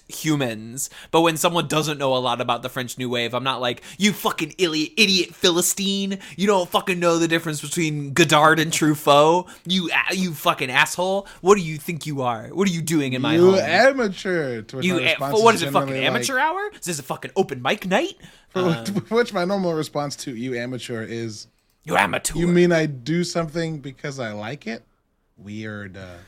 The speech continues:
Speaker 2: I'll take that insult. <laughs>
Speaker 1: You
Speaker 2: And
Speaker 1: mean
Speaker 2: just
Speaker 1: that
Speaker 2: move
Speaker 1: I,
Speaker 2: on.
Speaker 1: like, engage with something that I enjoy in a way that makes it enjoyable for me, and that is, that hurts you somehow? <laughs>
Speaker 2: Yeah.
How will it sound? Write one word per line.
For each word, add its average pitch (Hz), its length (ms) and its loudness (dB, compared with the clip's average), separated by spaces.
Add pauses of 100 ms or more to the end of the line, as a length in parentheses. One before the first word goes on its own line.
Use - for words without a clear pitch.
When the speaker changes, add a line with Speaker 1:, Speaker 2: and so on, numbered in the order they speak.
(260)
Speaker 2:
I'll 196 120 -4
take 240 220 -6
that 135 180 -4
insult. 143 500 -4
<laughs> - 300 -8
Speaker 1:
You 226 100 -2
Speaker 2:
And 262 60 -2
Speaker 1:
mean 311 160 2
Speaker 2:
just 311 60 -4
Speaker 1:
that 269 80 2
Speaker 2:
move 233 60 6
Speaker 1:
I, 208 140 6
Speaker 2:
on. 196 60 0
Speaker 1:
like, 139 440 2 (280)
engage 165 1000 -2
with 156 140 -2
something 151 480 0
that 139 100 0
I 131 120 4
enjoy 127 760 -2
in 127 160 -6
a 127 80 -4
way 120 380 -2
that 117 180 -8
makes 123 260 -8
it 113 80 -10
enjoyable 123 760 -6
for 135 220 -6
me, 139 500 -6 (220)
and 131 180 -2
that 131 220 6
is, 131 520 0 (840)
that 151 160 8
hurts 185 280 4
you 285 140 4
somehow? 427 240 4
<laughs> 415 480 4
Speaker 2:
Yeah. 120 300 -2